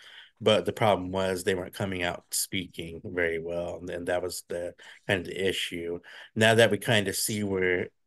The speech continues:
how far you can go with that in two classes, uh, these classes, uh, we're gonna start doing a little bit more focus on that translation, because we're gonna need that for this, and we need, uh, people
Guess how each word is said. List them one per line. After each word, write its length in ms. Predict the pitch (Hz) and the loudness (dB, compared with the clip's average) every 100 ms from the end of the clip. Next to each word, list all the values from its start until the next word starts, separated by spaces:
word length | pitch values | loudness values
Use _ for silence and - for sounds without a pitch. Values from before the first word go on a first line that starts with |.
| - | -2
how 140 | 110 | 2
far 220 | 101 104 | 4 4
you 140 | 98 92 | 4 2
can 140 | 95 | -6
go 220 | 87 98 | 0 4
with 200 | 113 110 | 4 2
that 280 | - 110 110 | 2 2 2
in 180 | 95 95 | -2 -8
two 220 | - 117 | -8 -8
classes, 720 | 107 110 107 107 - 107 104 - - - - - - | -2 2 2 0 -2 -2 -2 -6 -16 -20 -20 -16 -2
uh, 380 | 92 90 90 90 _ _ _ _ _ _ _ _ - | 2 4 2 0 _ _ _ _ _ _ _ _ -10
these 240 | 107 101 | -6 -4
classes, 520 | - 104 98 107 92 | 2 2 2 -2 -2
uh, 300 | 98 98 90 90 _ _ _ - _ _ - | 0 2 2 -4 _ _ _ -20 _ _ -14
we're 140 | 104 104 | -4 -2
gonna 140 | 104 | 0
start 320 | 110 - 104 | 2 4 4
doing 180 | 95 104 | 4 -2
a 40 | 95 | -2
little 360 | 101 127 127 | 0 4 4
bit 160 | 123 - | 4 2
more 160 | 110 | 2
focus 560 | 107 - 104 101 107 - | 0 0 0 0 -2 0
on 140 | 101 | -2
that 200 | 92 92 | -2 -6
translation, 880 | - - 101 101 90 95 98 - 95 | -4 0 2 0 0 0 0 -4 -6
because 320 | 92 - 95 | -6 -4 -4
we're 100 | 95 | -2
gonna 180 | 95 92 | -4 -4
need 260 | 90 92 90 | -4 -4 -2
that 240 | 95 - | -2 -2
for 140 | 95 | -4
this, 280 | 90 92 87 | -2 0 0
and 160 | 98 90 | -2 -2
we 80 | 90 | -6
need, 320 | 90 90 - - - - - | -4 -6 -8 -16 -18 -16 -2
uh, 280 | 90 87 85 | 2 2 0
people 680 | - 107 - 95 90 90 | 0 -2 0 0 2 0